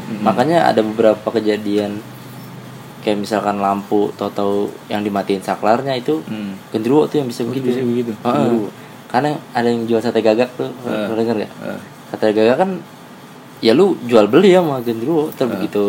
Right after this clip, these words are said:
Speaker 2: dia datang lu jual. Oh, dan ntar dia masukin duit sekarung katanya.
Speaker 1: Hmm.
Speaker 2: Itu, itu juga bisa katanya. Terus gue denger dari Mas Andi katanya lucu banget. Kalau udah habis dibeli nih, ntar
Speaker 1: Heeh.
Speaker 2: kita lebihin satenya tiga
Speaker 1: Iya.
Speaker 2: apa berapa.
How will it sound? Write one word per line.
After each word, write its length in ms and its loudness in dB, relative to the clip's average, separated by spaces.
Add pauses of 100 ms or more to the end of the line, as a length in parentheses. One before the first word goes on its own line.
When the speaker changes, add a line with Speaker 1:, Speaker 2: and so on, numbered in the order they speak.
Speaker 2:
dia 160 -2
datang 340 -4
lu 140 -2
jual. 380 -4 (1160)
Oh, 120 4
dan 160 6
ntar 140 0
dia 120 2
masukin 440 -4
duit 160 2
sekarung 540 0
katanya. 260 -8
Speaker 1:
Hmm. 400 -8 (420)
Speaker 2:
Itu, 380 2
itu 300 -4
juga 200 -2
bisa 460 -4
katanya. 400 -14 (540)
Terus 140 -8
gue 120 6
denger 240 4
dari 240 6
Mas 220 4
Andi 320 2
katanya 340 0
lucu 240 -4
banget. 240 -6 (540)
Kalau 340 4
udah 240 4
habis 120 -10
dibeli 360 -2
nih, 140 -8 (580)
ntar 100 0
Speaker 1:
Heeh. 60 -6
Speaker 2:
kita 180 2
lebihin 460 2
satenya 500 -4
tiga 300 0
Speaker 1:
Iya. 80 2
Speaker 2:
apa 80 -6
berapa. 380 -6